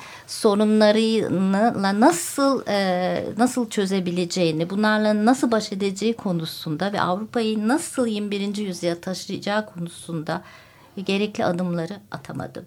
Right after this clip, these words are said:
Bunun birçok nedeni var. Şimdi, e, A-, Avrupa kampüslerinde, e, söyleşiler yaparken bu kitaplarla gençlere sordum. Avrupa bir, Avrupalılık nedir diye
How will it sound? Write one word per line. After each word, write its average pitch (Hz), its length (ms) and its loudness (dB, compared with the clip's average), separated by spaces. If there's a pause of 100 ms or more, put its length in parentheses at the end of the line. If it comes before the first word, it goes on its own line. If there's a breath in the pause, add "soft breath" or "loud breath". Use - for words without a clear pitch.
Bunun 262 360 4
birçok 247 340 0
nedeni 175 540 -2
var. - 280 -6 (540 loud breath)
Şimdi, 302 340 0 (200)
e, 226 380 2
A-, 226 360 2
Avrupa 262 360 0
kampüslerinde, 208 1160 0
e, 190 240 -4
söyleşiler 208 720 -4
yaparken 202 680 -2
bu 180 80 -18
kitaplarla 196 600 -4
gençlere 226 580 2
sordum. 185 500 -4 (420 loud breath)
Avrupa 208 580 -2
bir, 214 220 -2
Avrupalılık 214 720 2
nedir 175 300 -2 (520)
diye 170 280 -4